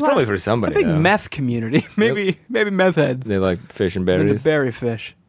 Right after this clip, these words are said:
Speaker 1: Just Swedish, sweet. They have a
Speaker 2: Swe-,
Speaker 1: lot
Speaker 2: Swedish fish?
Speaker 1: <laughs> How about those?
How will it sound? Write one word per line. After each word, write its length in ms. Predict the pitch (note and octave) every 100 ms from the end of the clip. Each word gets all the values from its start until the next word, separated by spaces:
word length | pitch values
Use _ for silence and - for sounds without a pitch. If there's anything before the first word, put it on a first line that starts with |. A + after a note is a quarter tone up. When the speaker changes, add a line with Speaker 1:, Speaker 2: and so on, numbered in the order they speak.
| _ _ _ _ _ _ -
Speaker 1:
Just 340 | A#2+ G#2+ G2
Swedish, 500 | - C3 C3 B2+ A2+ -
sweet. 340 | - C3 - - _ _ _ _ A#2+
They 120 | C3+
have 100 | B2+
a 40 |
Speaker 2:
Swe-, 40 | B2+
Speaker 1:
lot 80 | -
Speaker 2:
Swedish 440 | - E3+ E3+ -
fish? 400 | G3+ G#3+ - - - - _ -
Speaker 1:
<laughs> 240 | D#3 -
How 60 | D3
about 200 | C3 A#2
those? 280 | B2 G2+